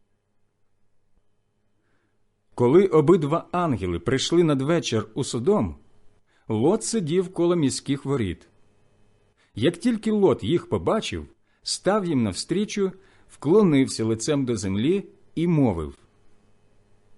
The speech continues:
«Прошу ж вас, люди добрі, заверніть у дім вашого слуги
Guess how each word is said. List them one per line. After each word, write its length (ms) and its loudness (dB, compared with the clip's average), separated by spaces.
«Прошу 400 -2
ж 120 -2
вас, 380 -6
люди 300 0
добрі, 500 0
заверніть 800 2
у 120 2
дім 360 2
вашого 440 -2
слуги 560 -2